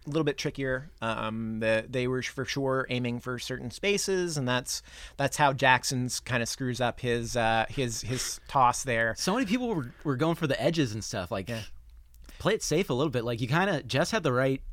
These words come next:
Speaker 2: strategy where she was just kinda getting by. Just obviously don't get the, the lowest score.
Speaker 1: Yeah, she was
Speaker 2: And
Speaker 1: getting
Speaker 2: some people were trying to
Speaker 1: fours
Speaker 2: get a little
Speaker 1: and
Speaker 2: crazy with it, and it backfired for Mickey going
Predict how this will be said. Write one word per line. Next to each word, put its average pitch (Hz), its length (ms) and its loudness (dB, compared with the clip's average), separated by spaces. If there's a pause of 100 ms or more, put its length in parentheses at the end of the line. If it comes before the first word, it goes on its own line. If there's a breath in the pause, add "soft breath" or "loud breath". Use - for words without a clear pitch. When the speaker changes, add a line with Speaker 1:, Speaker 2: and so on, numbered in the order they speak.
(100)
Speaker 2:
strategy 131 440 0
where 107 120 -2
she 120 140 -4
was 135 80 -2
just 135 120 -6
kinda 131 180 0
getting 117 160 -2
by. 104 180 0
Just 98 280 -8
obviously 110 280 -4
don't 101 180 -4
get 101 140 -6
the, 95 260 -6 (120)
the 98 80 -6
lowest 95 280 -4
score. 147 200 -2
Speaker 1:
Yeah, 294 80 4
she 466 60 -4
was 392 120 -4
Speaker 2:
And 202 120 0
Speaker 1:
getting - 80 6
Speaker 2:
some 156 100 4
people 165 160 2
were 147 100 6
trying 165 240 6
to - 60 6
Speaker 1:
fours - 100 4
Speaker 2:
get - 40 4
a - 20 6
little 135 180 4
Speaker 1:
and 127 80 -4
Speaker 2:
crazy 151 400 -4
with 78 180 -8
it, 76 140 -4
and 87 260 -8
it 104 140 -8
backfired 107 420 -2
for 107 100 -8
Mickey 104 240 -4
going 95 280 -4